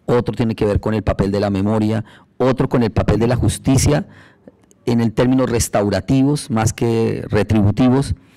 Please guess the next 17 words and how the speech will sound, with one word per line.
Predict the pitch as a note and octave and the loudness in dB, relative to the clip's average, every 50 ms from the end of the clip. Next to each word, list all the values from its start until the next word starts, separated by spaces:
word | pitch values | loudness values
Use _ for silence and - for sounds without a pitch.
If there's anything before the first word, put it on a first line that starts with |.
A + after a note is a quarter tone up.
| _ - - - - - _ _ | _ -20 -20 -20 -20 -20 _ _
otro | - C3 C3+ C3 - C#3+ | 0 0 2 2 2 2
el | C3 A2 | 2 2
tema | D#3+ C3 B2 B2 | 2 2 2 2
de | B2 | 2
la | A#2+ A2+ | 2 2
reconciliación, | A2 G2+ - - F#2 - - F#2+ F#2 E2+ - - - A2+ A2+ A#2 B2 B2 - _ | 0 -2 -2 -4 -6 -6 -6 -6 -6 -6 -6 -4 -2 0 0 0 0 -2 -4 _
el | - G2+ F#2+ | -4 -4 -2
tema | - A2 G#2+ G#2 | 0 0 2 2
de | G#2 | 2
la | G#2 G2 | 0 0
convivencia, | - - F#2 F2 E2+ F2+ G2+ A2+ A#2+ A#2 - - A#2 A2+ G#2 - _ _ - | -2 -4 -4 -4 -2 -2 -2 -2 -2 -2 -2 -4 -4 -4 -6 -10 _ _ -4
de | - G#2 G#2 | -2 0 0
la | G2 F2+ F2+ | 0 0 0
rehabilitación, | G2 F#2+ F2+ F#2 F#2 F2+ - F2+ E2+ - - A2 A2+ A2 A#2 A#2 | 0 2 2 0 0 -2 -4 -6 -8 -4 -2 0 0 2 2 2
de | G#2+ G2+ | 0 0
la | F#2 E2+ | -2 -2
reconstrucción, | F2 F2 - C3+ B2+ - - - - - - A2+ A2+ A2+ A#2 A2+ | -4 -4 -4 -4 -4 -4 -6 -8 -6 -4 -2 0 0 0 -2 -4